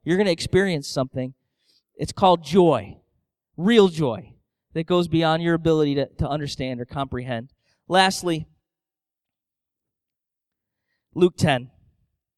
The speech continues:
and I'm just gonna end with this. He said to him, "What is written in the law, how do you read it?" He's speaking to the lawyer who's come and questioned him.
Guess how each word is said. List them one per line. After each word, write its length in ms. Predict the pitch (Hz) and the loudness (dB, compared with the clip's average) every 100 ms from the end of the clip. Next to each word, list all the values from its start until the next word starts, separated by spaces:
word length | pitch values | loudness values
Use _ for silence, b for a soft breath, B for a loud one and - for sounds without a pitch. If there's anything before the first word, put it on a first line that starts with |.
| - - - | -20 -20 -6
and 120 | 147 | -2
I'm 100 | 160 | -2
just 160 | 165 - | -2 -2
gonna 240 | 165 147 - | 0 -2 0
end 220 | 185 202 | 0 4
with 140 | 180 | 4
this. 500 | 170 175 170 - - _ _ _ _ _ - _ - | 6 4 2 -6 -14 _ _ _ _ _ -20 _ -10
He 120 | 202 | -6
said 460 | - 220 202 202 - | 0 4 6 4 0
to 120 | 208 | -2
him, 480 | 196 170 160 165 - _ _ _ | 0 0 0 -2 -12 _ _ _
"What 180 | 151 180 | 0 0
is 140 | 180 | 2
written 220 | 208 233 | 2 2
in 80 | 233 | 2
the 100 | 208 | 0
law, 480 | 175 170 156 139 151 _ _ _ _ _ _ _ _ _ _ _ _ _ _ _ _ _ _ _ _ _ _ _ _ - | 2 4 6 4 -2 _ _ _ _ _ _ _ _ _ _ _ _ _ _ _ _ _ _ _ _ _ _ _ _ -2
how 180 | 190 | 2
do 60 | 196 | 4
you 140 | 214 | 2
read 200 | 190 180 | 2 0
it?" 140 | 160 - _ _ _ _ _ _ _ | -2 -6 _ _ _ _ _ _ _
He's 180 | 175 170 | -10 -6
speaking 340 | - 220 196 | -2 -2 -4
to 80 | 190 | -2
the 100 | 175 | 0
lawyer 380 | 165 175 170 139 | 2 4 4 2
who's 200 | 156 143 | -2 -4
come 180 | 185 160 | -4 -6
and 120 | 147 | -4
questioned 440 | - 160 - 147 | -2 -2 -2 -10
him. 220 | 139 131 | -10 -10